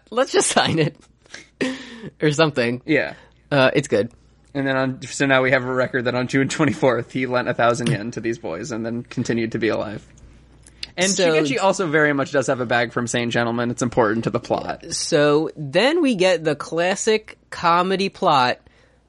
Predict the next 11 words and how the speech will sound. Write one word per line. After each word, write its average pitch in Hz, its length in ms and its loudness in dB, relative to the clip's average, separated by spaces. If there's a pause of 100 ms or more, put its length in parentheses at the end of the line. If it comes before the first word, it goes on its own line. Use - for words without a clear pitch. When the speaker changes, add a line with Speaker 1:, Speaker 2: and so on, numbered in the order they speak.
Speaker 1:
the 139 120 2
old 127 260 2
hand 175 300 2
in 208 140 0
the 208 160 4
sandwich 147 500 2
bag 117 300 2
mix-up. 170 400 -2
Speaker 2:
Mm-hmm. 143 300 -2 (1080)
Speaker 1:
The 131 720 0 (240)
dog, 143 720 0